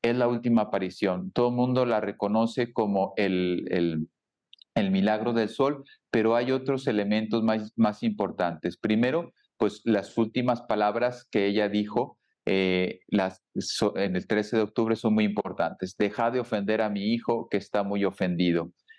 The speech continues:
Y luego aquí nos da la clave para traer la paz. Dice, "Si el pueblo se convierte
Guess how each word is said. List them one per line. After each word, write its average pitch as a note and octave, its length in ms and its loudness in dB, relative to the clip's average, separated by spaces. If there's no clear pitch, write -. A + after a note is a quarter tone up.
Y G#2+ 140 4
luego A2 200 4
aquí A#2+ 220 -2
nos B2 160 2
da B2 120 2
la A#2 200 -2
clave A#2 340 0
para F#2+ 320 -2
traer F#2+ 240 -2
la F2+ 160 0
paz. E2+ 340 -6
Dice, G2 280 2
"Si G2 160 0
el F#2+ 160 -2
pueblo C#3 300 0
se C3+ 180 -2
convierte A2 840 0